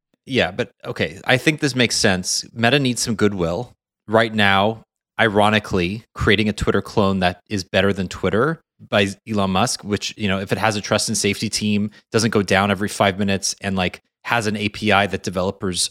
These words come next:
are allowed to use for free, that will literally make people like Meta, at least, like, people that care. Journalists, politicians,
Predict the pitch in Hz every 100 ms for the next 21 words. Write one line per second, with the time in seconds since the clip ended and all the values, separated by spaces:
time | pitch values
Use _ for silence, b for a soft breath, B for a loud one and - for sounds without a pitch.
0 | - 95 95 - 92 92 98 104 92 95
1 | - - - - 98 113 156 - _ _
2 | _ _ - 107 123 156 - _ 127 127
3 | 127 120 117 135 - 131 113 107 104 104
4 | 104 104 - - 110 98 101 92 95 -
5 | - - 98 92 64 - _ _ _ -
6 | 123 123 - _ - 107 - 110 113 95
7 | - - 90 78 - _ _ _ - 120
8 | 131 104 85 - - - - - _ -
9 | 120 131 151 - 104 87 95 -